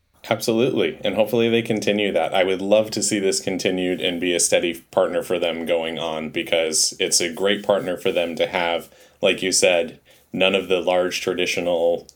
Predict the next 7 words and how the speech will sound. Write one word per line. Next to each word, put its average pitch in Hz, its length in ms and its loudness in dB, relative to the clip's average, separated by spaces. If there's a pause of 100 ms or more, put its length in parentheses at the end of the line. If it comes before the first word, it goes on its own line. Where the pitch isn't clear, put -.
transferable 87 640 0
currencies 87 540 -2
have 85 200 0
partnered 87 400 -2
with 82 140 -4
American 85 460 -2
before. 87 540 -2